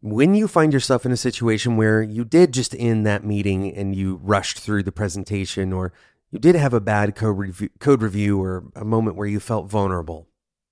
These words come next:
realize one very important truth. What you do next is just as important to everyone around you as that moment was.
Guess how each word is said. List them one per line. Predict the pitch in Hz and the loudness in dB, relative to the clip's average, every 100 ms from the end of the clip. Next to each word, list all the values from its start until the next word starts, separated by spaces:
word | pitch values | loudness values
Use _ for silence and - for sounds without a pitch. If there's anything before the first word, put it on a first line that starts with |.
| - | -10
realize | 107 190 175 87 85 117 - _ _ _ _ _ - | 2 4 4 2 0 -2 -6 _ _ _ _ _ -8
one | 113 151 | -2 0
very | 113 123 139 | 0 2 4
important | 139 123 127 117 | 4 2 -2 -4
truth. | - - 90 - - _ - | -6 -6 -6 -8 -20 _ -16
What | 98 135 143 | -2 -2 -2
you | 139 175 | -4 -4
do | 127 156 156 | 0 0 2
next | 165 175 92 - - - _ _ _ _ | 2 2 0 -6 -14 -16 _ _ _ _
is | 110 110 | -6 -6
just | 101 104 170 196 208 | -8 0 2 2 0
as | 180 | 0
important | 190 - 220 143 101 90 - _ _ _ _ | -2 0 2 2 0 -2 -14 _ _ _ _
to | - - | -14 -4
everyone | 143 160 170 151 147 | 0 2 4 4 4
around | 135 127 127 95 | 6 4 4 2
you | 95 92 110 - _ _ - | -2 -2 -4 -8 _ _ -8
as | 107 | -4
that | 104 123 120 | -2 -2 -2
moment | 95 85 - | -6 -8 -10
was. | 82 80 - | -12 -14 -18